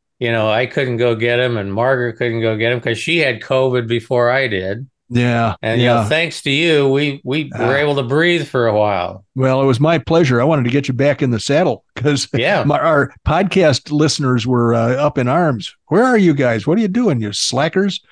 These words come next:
Speaker 1: Yeah, it was funny because I called up the, the, uh, service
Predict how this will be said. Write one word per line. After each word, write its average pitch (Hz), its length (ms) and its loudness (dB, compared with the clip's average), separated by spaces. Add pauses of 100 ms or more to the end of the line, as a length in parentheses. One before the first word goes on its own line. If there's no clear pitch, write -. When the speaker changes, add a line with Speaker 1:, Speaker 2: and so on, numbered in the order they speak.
(300)
Speaker 1:
Yeah, 117 380 0
it 139 180 0
was 127 160 -2
funny 156 240 0
because 110 420 -2
I 117 360 -6
called 143 340 0
up 131 160 -2
the, 101 320 -4 (400)
the, 98 240 -2
uh, 92 220 -2
service 139 880 -2